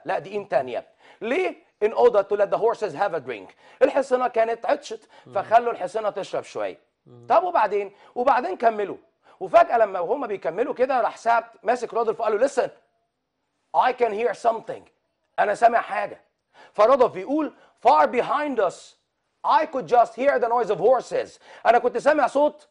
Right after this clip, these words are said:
Speaker 1: حصنة. I looked at سابت and saw worry on his face.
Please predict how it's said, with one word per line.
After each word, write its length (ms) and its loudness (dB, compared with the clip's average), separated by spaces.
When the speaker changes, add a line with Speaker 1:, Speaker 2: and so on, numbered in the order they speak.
Speaker 1:
حصنة. 420 0
I 100 2
looked 200 -2
at 100 2
سابت 400 -2
and 120 2
saw 300 6
worry 320 4
on 60 -4
his 140 -10
face. 360 -6